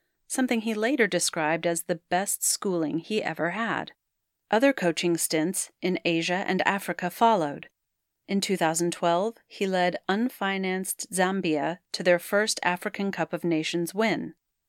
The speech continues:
Three years later, he took the trophy again, this time with Ivory Coast. Mister Renard's decision to take the Saudi job earned him plenty of criticism,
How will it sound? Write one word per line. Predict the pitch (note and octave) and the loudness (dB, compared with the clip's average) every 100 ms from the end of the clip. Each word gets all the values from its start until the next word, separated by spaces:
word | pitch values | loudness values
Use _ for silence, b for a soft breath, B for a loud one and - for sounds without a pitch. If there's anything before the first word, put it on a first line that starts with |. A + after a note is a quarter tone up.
| _ _ | _ _
Three | - G#3+ G3+ | -6 0 2
years | F3 E3 | 4 0
later, | F3+ B3 A3+ E3 F#3+ | 2 2 4 0 -2
he | - C4 | -4 -2
took | - F3+ | -2 -4
the | F3+ | -4
trophy | - E3 D#3 E3 | -2 -4 -2 -2
again, | E3+ F3 A#3 D3 - - _ _ _ | -2 0 0 0 -4 -10 _ _ _
this | - A3+ | -2 0
time | - E3+ D#3 F3 | 0 0 0 0
with | F#3 - | -2 -4
Ivory | D#3 D#3 E3 | -4 -2 -2
Coast. | - G#3+ E3+ - - - _ _ _ _ - | 0 -2 0 0 -2 -8 _ _ _ _ -2
Mister | B3+ - F4 | 0 2 4
Renard's | E4 A3 F3+ F#3 | 6 6 2 0
decision | - F#3+ E3+ E3 D#3+ | 0 0 2 2 2
to | E3 | 0
take | - - A3 - | -2 -2 -2 2
the | B3+ | 2
Saudi | - F#3+ E3+ D#3+ | 4 2 4 2
job | D3+ D#3 D3+ D3+ _ _ | 0 -2 0 -4 _ _
earned | - G#3+ | 2 2
him | A3 G#3+ | 2 -2
plenty | - - G#3 G3+ | -2 0 0 2
of | F3+ | -2
criticism, | - E3+ D#3 - D3+ D3 C#3+ | 0 -2 -2 -4 -2 -2 -6